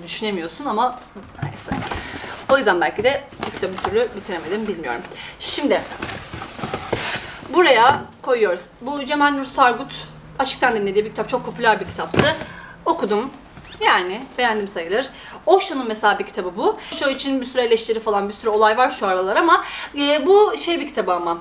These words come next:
hmm, güzel bir çeviri değil. Güzel bir çeviri değilse niye verece-, veriyorsun diyeceksin.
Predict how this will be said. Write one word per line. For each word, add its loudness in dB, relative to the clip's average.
hmm, -4
güzel 4
bir -8
çeviri -6
değil. -4
Güzel 4
bir -6
çeviri -4
değilse -2
niye 2
verece-, 0
veriyorsun 0
diyeceksin. 0